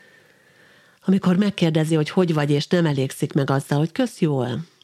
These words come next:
mert látja rajtad, hogy fáradt vagy, és felajánlja, hogy segít. Amikor ott marad melletted egy olyan pillanatban, amikor te már a legszívesebben gyorsan összeszednéd magad, és újra a megszokott, erős és rendezett arcodat mutogatnád.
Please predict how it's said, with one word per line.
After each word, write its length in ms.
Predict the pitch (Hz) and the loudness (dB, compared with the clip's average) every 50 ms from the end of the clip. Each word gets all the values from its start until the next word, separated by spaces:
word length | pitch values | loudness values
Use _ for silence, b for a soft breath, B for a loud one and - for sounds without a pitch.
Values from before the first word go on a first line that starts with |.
| b b b b b b _ _ _ | b b b b b b _ _ _
mert 220 | 160 135 135 - | -4 -4 -2 -2
látja 460 | 156 156 160 160 156 - - - 120 | -2 0 0 0 -2 -4 -4 -6 -4
rajtad, 440 | 120 - - - - - - - - | -4 -4 -6 -6 -8 -8 -10 -12 -12
hogy 160 | - - - | -12 -14 -14
fáradt 500 | - - - - - - 214 - - - | -12 -12 -12 -12 -10 -10 -12 -12 -12 -12
vagy, 180 | - - - - | -10 -6 -4 -2
és 180 | 165 165 - | -2 -2 -2
felajánlja, 520 | - - 196 214 240 240 240 240 240 240 240 | -2 -2 -2 0 -2 -2 -2 -4 -4 -4 -2
hogy 180 | 240 233 226 | -4 -4 -4
segít. 640 | - - - 151 131 127 - 139 147 - - - _ _ _ _ _ _ _ _ _ _ _ _ _ _ _ _ _ _ _ _ _ _ _ _ _ | -4 -4 -4 -4 -4 -4 -6 -8 -10 -12 -16 -20 _ _ _ _ _ _ _ _ _ _ _ _ _ _ _ _ _ _ _ _ _ _ _ _ _
Amikor 380 | - 180 175 175 170 - 185 | 0 0 2 2 2 2 2
ott 180 | 190 190 190 - | 2 0 0 0
marad 280 | 160 147 139 139 139 147 | 0 0 0 0 0 0
melletted 480 | 147 139 135 135 131 127 - 143 135 | 0 2 2 0 0 -2 -2 -2 0
egy 140 | 139 135 147 | 0 0 0
olyan 280 | 147 147 135 127 135 - | 0 0 0 0 -2 0
pillanatban, 600 | - 170 160 156 143 139 135 135 160 156 139 135 | 0 0 0 0 0 0 -2 -2 0 0 0 0
amikor 400 | 135 135 139 - - 165 151 - | 0 0 -2 -2 -2 -2 -2 -2
te 140 | - 180 | -2 -2
már 200 | 151 151 143 143 | 0 0 0 0
a 40 | 151 | 0
legszívesebben 840 | 151 147 143 - - - 147 - 127 135 - - 139 147 160 139 135 | 0 0 -2 -4 -6 -4 -4 -2 -2 -2 -2 -4 -4 -2 -2 -2 0
gyorsan 360 | 135 135 131 131 - - - - | 0 -2 -2 -2 -2 -4 -4 -2
összeszednéd 680 | 160 165 - - 165 - - - - 175 - - - | -2 -4 -4 -6 -8 -6 -6 -6 -4 -2 -2 -2 -2
magad, 320 | 175 170 - - - 175 | -4 -4 -4 -4 -4 -2
és 160 | - 160 - | -2 -2 0
újra 240 | - 180 180 170 160 | 0 0 0 0 0
a 40 | 143 | 0
megszokott, 600 | 143 151 151 151 - - - 143 - 131 131 - | 0 0 -2 -2 -4 -8 -8 -6 -6 -6 -6 -4
erős 380 | 151 151 147 139 - 147 - - | -2 -2 -2 0 -2 -4 -4 -4
és 180 | 156 156 - | -6 -4 -2
rendezett 540 | - 151 143 139 139 135 - - 156 - - | -2 -2 -2 -2 -2 -4 -4 -6 -8 -8 -8
arcodat 480 | 147 139 151 - - - 170 165 156 - | -8 -8 -8 -8 -8 -8 -8 -8 -8 -8
mutogatnád. 840 | 165 156 - - - - 156 - - - - - - 190 185 - | -8 -8 -8 -8 -8 -8 -10 -10 -10 -12 -12 -12 -12 -12 -14 -14